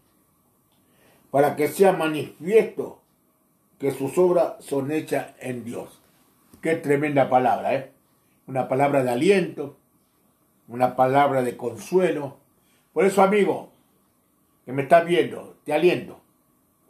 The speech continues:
Abrile el corazón a Jesús. Recibile a Jesús en tu corazón y vas a ver que las cosas van a cambiar.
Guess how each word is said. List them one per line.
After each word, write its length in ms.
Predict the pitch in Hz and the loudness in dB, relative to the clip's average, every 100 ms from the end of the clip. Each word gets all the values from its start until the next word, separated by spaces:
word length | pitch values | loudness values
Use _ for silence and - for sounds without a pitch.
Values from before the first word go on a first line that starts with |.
| _ _ _ | _ _ _
Abrile 640 | 139 147 185 185 143 - _ _ _ _ | 0 6 6 6 0 -6 _ _ _ _
el 140 | 131 - | -14 -6
corazón 380 | 135 131 143 | -4 -4 -2
a 40 | 135 | -4
Jesús. 540 | 131 120 104 - _ _ _ _ _ _ _ _ _ | -4 -10 -14 -20 _ _ _ _ _ _ _ _ _
Recibile 560 | - 165 - 170 226 220 | -2 0 0 0 2 2
a 60 | |
Jesús 360 | 185 175 202 196 | 2 0 2 2
en 60 | 190 | 0
tu 100 | 180 | -2
corazón 380 | 170 175 196 | 2 2 2
y 40 | 180 | 2
vas 180 | 170 165 | 2 0
a 60 | |
ver 100 | 170 | -2
que 80 | 170 | -2
las 120 | 165 | -4
cosas 240 | 175 170 156 | -4 -6 -6
van 120 | 151 | -4
a 20 | |
cambiar. 360 | 143 131 - | -4 -6 -12